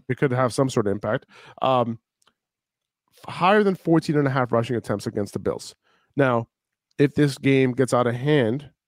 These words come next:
then maybe he sees less than that. But I have a feeling that, you know, this is, they're gonna try to run the ball against this team.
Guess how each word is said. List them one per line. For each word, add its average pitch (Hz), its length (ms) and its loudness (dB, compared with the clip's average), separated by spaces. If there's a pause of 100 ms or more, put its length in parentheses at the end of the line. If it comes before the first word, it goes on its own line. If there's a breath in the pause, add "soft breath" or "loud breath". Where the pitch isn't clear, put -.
(760)
then 131 380 2
maybe 131 380 2
he 127 140 -6
sees 120 280 -2
less 110 220 -4
than 87 80 -8
that. - 180 -10 (100)
But 196 240 2 (720 soft breath)
I 151 100 0
have 220 220 4
a 147 80 4
feeling 110 460 0
that, 104 200 -2 (100)
you 143 80 -6
know, 120 100 -2
this 131 240 -6
is, 139 200 -6
they're 139 240 0
gonna 170 200 4
try 151 260 2
to 135 60 4
run 127 180 2
the 120 60 0
ball 104 260 4
against 113 240 -2
this 110 140 -8
team. 104 340 -4